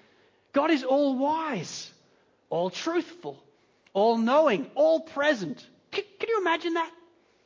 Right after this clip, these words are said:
God is here to minister to his people right now,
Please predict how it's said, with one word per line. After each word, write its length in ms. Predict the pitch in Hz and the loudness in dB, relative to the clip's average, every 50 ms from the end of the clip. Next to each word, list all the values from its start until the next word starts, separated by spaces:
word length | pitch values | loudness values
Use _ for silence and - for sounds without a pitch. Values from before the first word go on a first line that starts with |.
| _ _ _ _ _ - | _ _ _ _ _ 0
God 220 | 214 339 359 392 | 2 2 4 4
is 160 | 440 392 - - | 4 2 2 0
here 420 | 226 233 214 190 180 175 196 220 - - - _ _ _ - - _ - | 0 2 2 4 4 2 2 -2 -6 -14 -20 _ _ _ -20 -20 _ -2
to 80 | 226 | 0
minister 460 | 214 233 262 320 381 320 - - 339 | 2 4 4 4 4 2 0 -4 -4
to 100 | 262 285 | 0 2
his 160 | 302 302 285 294 | 2 2 0 0
people 380 | - 240 208 202 202 214 208 | 0 0 0 0 0 -2 0
right 300 | 196 220 247 294 330 294 | 4 4 6 6 6 4
now, 400 | 233 202 180 165 156 151 175 208 | 2 2 2 2 0 0 -2 -4